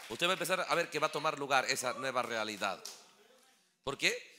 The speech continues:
Son resultados. Ah, nuestra hermana de Pucallpa, Dios la bendiga.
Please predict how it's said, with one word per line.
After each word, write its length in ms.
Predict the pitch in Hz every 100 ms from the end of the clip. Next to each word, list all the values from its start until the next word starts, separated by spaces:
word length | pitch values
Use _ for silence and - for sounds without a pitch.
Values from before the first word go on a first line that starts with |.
| -
Son 180 | - 107
resultados. 680 | 113 127 120 - - - - _ _ _ _ _ -
Ah, 100 | 165
nuestra 200 | - 87
hermana 300 | 107 95 82 - _ _ _
de 100 | -
Pucallpa, 380 | 95 101 131 95
Dios 100 | 90
la 60 | 95
bendiga. 240 | 113 135